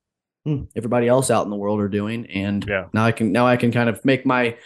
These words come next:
Speaker 1: leeway back to where everybody else is at in the industry. And, and that's, that's important. So make sure you're, you're, you're paying attention to what's going on because there's, there's sometimes, especially as things evolve and how quickly tech is coming around, people are gonna start running laps
Speaker 2: It's moving
Speaker 1: around,
Speaker 2: fast.
Speaker 1: around you, right?
Speaker 2: Moving
Speaker 1: So,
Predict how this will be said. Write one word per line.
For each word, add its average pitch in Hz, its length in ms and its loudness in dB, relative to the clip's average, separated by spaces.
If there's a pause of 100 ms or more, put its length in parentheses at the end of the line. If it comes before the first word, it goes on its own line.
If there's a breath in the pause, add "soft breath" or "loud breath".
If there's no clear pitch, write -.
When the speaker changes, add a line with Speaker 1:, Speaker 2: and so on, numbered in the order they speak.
(180 loud breath)
Speaker 1:
leeway 139 300 6
back 131 300 0
to 127 80 -8
where 127 100 2
everybody 123 160 0
else 120 240 -4
is 110 80 -10
at 110 120 -4
in 98 60 -10
the 104 80 -14
industry. 107 380 -6
And, 101 120 -4
and 104 140 0
that's, 120 180 0
that's 131 200 0
important. 107 400 -4
So 104 300 -4 (300)
make 143 140 2
sure 185 220 4
you're, 165 320 2
you're, 143 180 -2
you're 139 80 -6
paying 160 160 0
attention 147 260 0
to 147 40 -2
what's 143 160 -2
going 135 200 -4
on 135 160 -2
because 113 260 -6
there's, 117 300 -6
there's 101 320 -8
sometimes, 120 460 -2 (480)
especially 123 320 2
as 113 120 2
things 117 220 2
evolve 110 340 2
and 117 80 -2
how 110 80 -2
quickly 107 400 -4
tech 113 240 -2
is 98 100 -8
coming 113 240 -2
around, 107 380 -2 (540)
people 123 140 -2
are 117 40 0
gonna 117 100 -4
start 110 160 -2
running 101 200 -2
laps - 480 -6 (180)
Speaker 2:
It's - 60 -20
moving 110 200 -2
Speaker 1:
around, 98 100 2
Speaker 2:
fast. 92 240 -2
Speaker 1:
around 101 300 2
you, 92 180 0 (180)
right? 107 240 0
Speaker 2:
Moving 101 180 -8
Speaker 1:
So, 104 120 0